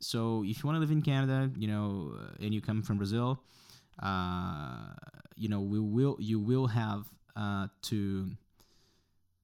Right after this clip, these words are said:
you have to pay the ticket, right? So if you want to have, to live in a stable economy, if you want to have a very peaceful country, um, if you want to live in a very, uh, multicultural country,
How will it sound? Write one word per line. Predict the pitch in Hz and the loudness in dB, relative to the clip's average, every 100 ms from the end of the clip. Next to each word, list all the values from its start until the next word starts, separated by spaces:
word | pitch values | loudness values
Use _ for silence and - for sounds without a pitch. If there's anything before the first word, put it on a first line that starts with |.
| _ - | _ -2
you | 107 113 | 2 4
have | 120 - | 4 0
to | 107 | -2
pay | - | -2
the | 90 | -2
ticket, | 87 92 - - - - | -4 -6 -8 -12 -18 -10
right? | 90 92 95 | -6 -6 -6
So | - 104 | -2 -2
if | 104 - | -2 -2
you | |
want | 110 117 117 | 0 0 0
to | 107 | -4
have, | 107 104 104 101 - _ _ _ _ - | -4 -4 -4 -8 -18 _ _ _ _ -8
to | 104 | -2
live | 110 117 | 0 2
in | |
a | 117 | 0
stable | - 113 110 | 0 0 2
economy, | 110 113 110 107 104 101 | 2 4 4 4 4 2
if | - | 0
you | 107 | 0
want | 110 110 | 2 2
to | |
have | 110 104 | 0 -2
a | 104 | -2
very | 110 110 | -2 -2
peaceful | - 113 - | -2 -4 -4
country, | 110 110 107 110 101 107 - - _ - | -6 -2 -2 -2 -2 -4 -10 -20 _ -6
um, | 101 98 98 98 95 95 95 92 87 - | -2 0 0 0 0 0 -2 -2 -4 -6
if | 101 - | -8 -4
you | 110 | 0
want | 113 - | 0 -2
to | 110 104 98 98 - | -2 -2 -4 -6 -8
live | 90 104 113 110 107 101 98 - | -6 -2 -2 0 -2 -4 -8 -8
in | 101 | -6
a | 101 | -6
very, | 101 98 98 95 92 82 - | -4 -4 -4 -4 -4 -6 -8
uh, | 85 90 | -8 -4
multicultural | 101 101 107 107 - 110 104 110 98 98 | -2 -2 -4 -10 -8 -8 -8 -8 -8 -6
country, | 107 104 - 95 98 | -4 -4 -4 -8 -8